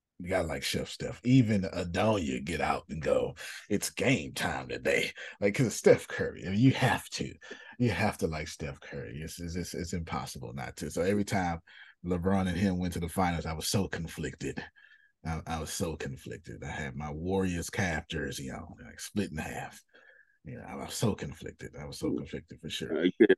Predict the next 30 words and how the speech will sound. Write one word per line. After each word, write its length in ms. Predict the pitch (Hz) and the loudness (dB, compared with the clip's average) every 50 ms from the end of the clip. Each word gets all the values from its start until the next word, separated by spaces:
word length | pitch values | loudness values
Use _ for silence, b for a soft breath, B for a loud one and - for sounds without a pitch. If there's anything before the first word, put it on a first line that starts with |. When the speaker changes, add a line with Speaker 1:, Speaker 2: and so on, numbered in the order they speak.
| - _ - | 6 _ 10
Speaker 2:
Uncle 240 | 101 107 104 113 113 | 10 12 12 12 12
Ami, 180 | 113 113 117 | 12 12 12
you 100 | 120 117 | 12 12
trying 220 | 120 - 110 98 95 | 12 12 10 10 12
to 80 | 95 90 | 10 8
just 160 | 85 85 80 | 6 2 6
drop 240 | 90 92 90 90 82 | 8 10 10 10 10
mine 280 | 85 87 87 87 82 87 | 10 8 8 8 8 4
in 140 | 85 82 82 | 2 0 0
there. 140 | 82 85 | 0 0
I 40 | 85 | 0
know. 400 | 85 85 85 85 85 85 85 82 85 - _ 135 131 | 0 2 2 2 2 0 -2 -6 -10 -12 _ -2 2
Speaker 1:
Mm-hmm. 200 | 123 110 98 - | 2 4 4 8
Speaker 2:
I'm, 240 | 73 87 90 85 - - | 8 8 8 8 6 6
I, 160 | 80 87 82 - | 6 6 6 6
everything, 360 | 90 104 104 113 110 - 104 104 | 6 10 10 10 8 10 10 10
I'm 160 | 104 117 123 | 12 12 12
motivated 600 | 113 110 107 107 104 87 101 98 98 95 95 87 85 | 12 12 12 10 8 4 6 4 6 6 4 2 2
by 320 | 90 90 85 82 82 71 - _ _ _ _ _ _ _ _ _ _ _ _ _ _ | 4 6 6 6 4 2 -4 _ _ _ _ _ _ _ _ _ _ _ _ _ _
weather. 440 | 71 87 95 90 - - - - - - _ _ _ | 4 4 4 4 4 0 -8 -12 -14 -18 _ _ _
So 380 | - - - - 78 69 64 62 | -14 -2 4 6 6 8 8 8
I'm 220 | 71 80 85 85 | 8 8 8 8
from 180 | - - 87 87 | 8 10 10 12
Miami, 640 | 87 90 92 98 101 107 110 110 110 113 113 113 107 | 12 12 12 12 12 12 12 12 12 12 12 12 10
so 400 | - - - 60 62 65 64 64 | 6 4 2 4 4 4 2 2
Miami 380 | 67 65 58 55 57 57 60 64 | 0 0 0 0 2 2 2 4
Dolphins 840 | 60 - 110 120 127 131 127 127 - - 117 117 117 120 120 113 101 | 8 10 12 12 12 12 12 10 10 12 12 12 12 12 12 12 12
and 120 | 92 90 | 12 12
Miami 420 | 85 82 80 82 85 87 90 87 90 | 12 12 10 10 12 12 12 10 10
Heat. 260 | 95 87 - - - | 8 6 4 4 0